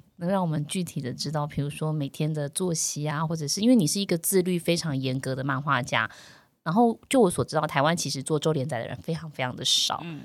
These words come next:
Speaker 1: 可是你可以跟得上这个速度，我觉得很不容易。作为一个商业漫画家，其实最难的事情就是你要跟得上速度，
Speaker 2: 嗯。
Speaker 1: 然后你要维持品质。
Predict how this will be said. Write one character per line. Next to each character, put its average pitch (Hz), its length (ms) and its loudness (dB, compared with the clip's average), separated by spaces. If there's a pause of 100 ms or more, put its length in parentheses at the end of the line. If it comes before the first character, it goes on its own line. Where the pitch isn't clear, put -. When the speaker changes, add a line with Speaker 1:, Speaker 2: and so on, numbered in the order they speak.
(200)
Speaker 1:
可 - 80 -10
是 233 180 2
你 165 140 2
可 - 160 0
以 170 60 4
跟 175 240 4
得 143 100 2
上 151 180 -2
这 143 80 -4
个 135 60 0
速 135 300 0
度， 139 120 -8
我 131 120 -6
觉 135 120 -8
得 135 200 -4
很 - 200 -2
不 - 160 -2
容 147 240 0 (120)
易。 - 200 -10 (680)
作 330 140 4
为 214 140 6
一 202 100 -2
个 175 420 2
商 196 220 2
业 185 100 4
漫 175 140 2
画 170 120 0
家， 165 140 2
其 165 140 -2
实 147 100 0
最 226 220 6
难 113 200 -2
的 - 80 -4
事 - 220 -2
情 - 240 -2
就 147 120 -4
是 147 380 0 (120)
你 151 80 -4
要 156 100 0
跟 175 140 2
得 170 100 0
上 151 180 0
速 135 240 -4
度， - 280 -8 (320)
Speaker 2:
嗯。 185 140 -16
Speaker 1:
然 139 100 -4
后 170 160 0
你 156 80 0
要 156 100 2
维 147 120 0
持 - 160 -2
品 - 300 -6
质。 - 340 -4